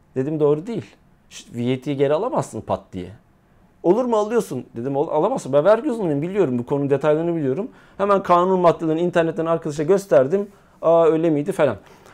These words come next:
Şimdi konuyu bilmek önemli. Bunları normal muhasebeciler çok bilmez. Yani kimse üzerine alınmaz ama vergi uzmanları bilir, işin uzmanları bilir. Şimdi V A T de şöyle. Siz aracı elli bin artı on binde V A T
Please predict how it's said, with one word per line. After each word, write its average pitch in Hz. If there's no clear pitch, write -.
Şimdi 233
konuyu 208
bilmek 196
önemli. 190
Bunları 202
normal 190
muhasebeciler 175
çok 147
bilmez. 139
Yani 156
kimse -
üzerine 170
alınmaz 170
ama 196
vergi 170
uzmanları 127
bilir, 135
işin 185
uzmanları 156
bilir. 101
Şimdi 196
V 226
A 208
T 165
de 196
şöyle. 117
Siz 262
aracı 185
elli 196
bin 208
artı 156
on 214
binde 170
V 190
A 185
T -